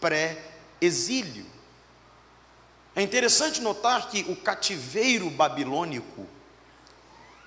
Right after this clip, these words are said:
ele divide a história do Antigo Testamento de maneira tão notável,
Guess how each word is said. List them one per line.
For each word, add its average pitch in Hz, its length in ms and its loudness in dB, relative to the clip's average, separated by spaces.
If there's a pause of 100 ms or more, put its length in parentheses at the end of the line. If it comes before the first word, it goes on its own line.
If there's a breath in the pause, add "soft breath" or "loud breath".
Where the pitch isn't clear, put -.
(140)
ele 214 280 8
divide 170 1080 -2
a 156 100 2
história 190 840 6
do 139 180 -6
Antigo 151 360 -4
Testamento 156 680 -6
de 160 80 -6
maneira 160 340 0
tão 247 240 -4
notável, 147 880 0